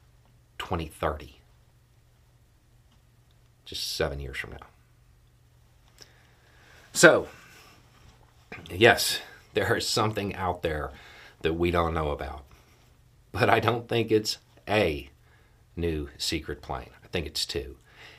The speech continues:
And you need to remember the, uh, S R seventy-one, you know, that, that incredibly fast aircraft, very hard to detect.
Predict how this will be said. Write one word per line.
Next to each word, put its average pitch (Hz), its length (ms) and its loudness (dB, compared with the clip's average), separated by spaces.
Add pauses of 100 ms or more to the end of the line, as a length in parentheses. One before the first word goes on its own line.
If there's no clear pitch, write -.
And 78 140 -4
you 82 80 -2
need 104 160 2
to 131 100 4
remember 92 520 0 (640)
the, 82 260 0
uh, 60 160 -6 (400)
S - 160 2
R 107 100 6
seventy-one, 101 760 2 (1600)
you 92 100 -14
know, 78 240 -16
that, 80 240 -8 (960)
that 85 240 4
incredibly 90 720 0 (120)
fast 90 440 0
aircraft, 78 580 -4
very 87 340 0
hard 90 260 0
to 82 80 -4
detect. - 560 -10